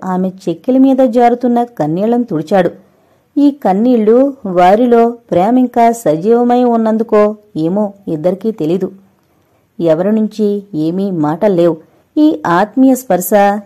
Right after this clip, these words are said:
ఇప్పుడు నిజంగా అనుభవంలోకొచ్చింది. ఆ ఇద్దరి మధ్య ఆ కౌగిలిలో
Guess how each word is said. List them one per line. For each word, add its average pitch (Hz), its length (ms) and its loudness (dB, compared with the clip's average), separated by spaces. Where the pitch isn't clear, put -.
ఇప్పుడు 208 300 -4
నిజంగా 214 680 0
అనుభవంలోకొచ్చింది. 185 960 -2
ఆ 254 80 4
ఇద్దరి 220 360 2
మధ్య 233 540 2
ఆ 190 180 0
కౌగిలిలో 208 760 0